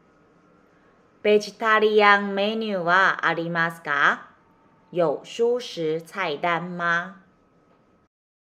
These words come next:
私はベジタリアンですが。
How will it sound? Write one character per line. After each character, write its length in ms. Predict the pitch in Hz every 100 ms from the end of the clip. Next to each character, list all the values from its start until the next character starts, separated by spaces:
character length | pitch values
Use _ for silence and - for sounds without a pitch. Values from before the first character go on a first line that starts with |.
| _ _ _ _ _ _ _ _ _ _ _ _ _ _ _ _ _ _
私 540 | 170 180 226 247 247
は 400 | 247 254 240 - -
ベ 160 | 185
ジ 200 | 185 208
タ 200 | 254 269
リ 240 | 269 247 208
ア 80 |
ン 140 | 170 160
で 180 | 156 151
す 240 | 156 151
が。 540 | 156 160 156 151 139